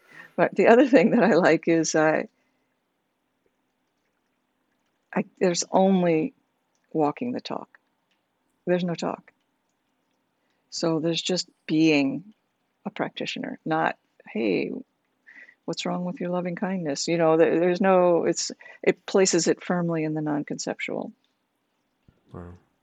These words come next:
Speaker 2: So at what point in your career, in your studies, did you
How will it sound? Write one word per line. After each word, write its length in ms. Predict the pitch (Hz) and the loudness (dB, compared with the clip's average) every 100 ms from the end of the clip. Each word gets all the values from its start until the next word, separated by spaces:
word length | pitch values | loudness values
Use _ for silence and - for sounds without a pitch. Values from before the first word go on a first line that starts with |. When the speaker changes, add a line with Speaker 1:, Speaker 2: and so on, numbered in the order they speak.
| _ _ _ _ _ _ _ - | _ _ _ _ _ _ _ -20
Speaker 2:
So 440 | - 110 107 104 _ _ - | -8 -6 -6 -8 _ _ -10
at 120 | 107 | -8
what 220 | 117 139 | -6 -10
point 300 | - 170 156 - | -8 -10 -8 -8
in 140 | 107 | -6
your 180 | 95 98 | -4 -6
career, 720 | - - 95 87 87 85 82 | -10 -12 -10 -8 -8 -8 -8
in 340 | 57 87 85 | -10 -12 -12
your 140 | 85 87 | -14 -14
studies, 560 | - 87 85 82 82 | -8 -8 -6 -8 -10
did 180 | - 85 | -10 -8
you 420 | 92 90 82 65 | -6 -6 -8 -12